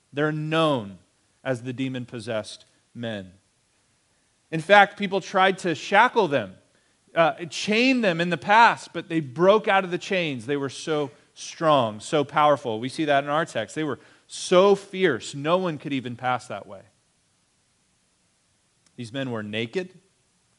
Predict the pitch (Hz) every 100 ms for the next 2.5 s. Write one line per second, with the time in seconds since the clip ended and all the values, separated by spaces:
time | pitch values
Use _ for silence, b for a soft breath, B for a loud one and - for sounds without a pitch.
0 | _ _ _ _ - 151 156 156 147 131
1 | 147 135 117 120 113 - - - 135 143
2 | 165 190 214 -